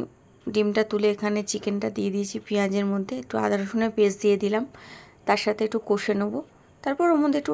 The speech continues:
নুন, লঙ্কা, হলুদ, জিরে যেরকম দেয় আর কি, সেরকমই মশলা দিয়ে চিকেনটাকে ভালো করে নেড়ে চেড়ে ভেজে ভেজে তুলে নেবো। তো এখন ঝালটা যেহেতু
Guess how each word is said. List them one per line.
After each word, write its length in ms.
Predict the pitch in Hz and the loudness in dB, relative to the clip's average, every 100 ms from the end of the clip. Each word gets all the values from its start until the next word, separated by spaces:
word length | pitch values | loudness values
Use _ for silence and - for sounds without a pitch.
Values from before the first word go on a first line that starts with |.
| 294 | 2
নুন, 240 | 269 254 247 247 | 2 2 2 4
লঙ্কা, 320 | 233 220 233 233 | 4 6 6 6
হলুদ, 280 | 220 208 208 | 4 4 4
জিরে 220 | 208 202 208 | 2 6 6
যেরকম 280 | 233 359 480 294 214 | 8 4 2 4 6
দেয় 140 | 196 180 | 8 6
আর 60 | 175 | 0
কি, 100 | - - - - - | -12 -20 -20 -20 -16
সেরকমই 400 | - 202 240 330 311 | -4 -2 2 6 6
মশলা 280 | 226 226 226 | 6 4 2
দিয়ে 120 | 254 349 254 | 4 0 0
চিকেনটাকে 420 | 226 208 220 269 240 | -2 -2 -2 -4 -2
ভালো 140 | 208 202 | -2 -2
করে 120 | 269 277 | -2 0
নেড়ে 200 | 220 214 202 | 0 0 -2
চেড়ে 160 | 277 262 | 0 0
ভেজে 200 | 214 208 196 | 0 0 -2
ভেজে 160 | 208 311 | -2 -2
তুলে 180 | 233 220 185 | -2 -2 -2
নেবো। 180 | 196 - - - - - - - - _ - | -8 -10 -16 -20 -20 -20 -20 -20 -20 _ 2
তো 40 | 220 | 4
এখন 160 | 220 240 240 - - - - | 6 4 2 -4 -20 -20 -16
ঝালটা 440 | - 220 208 226 277 | -6 2 6 6 6
যেহেতু 200 | 269 262 | 4 6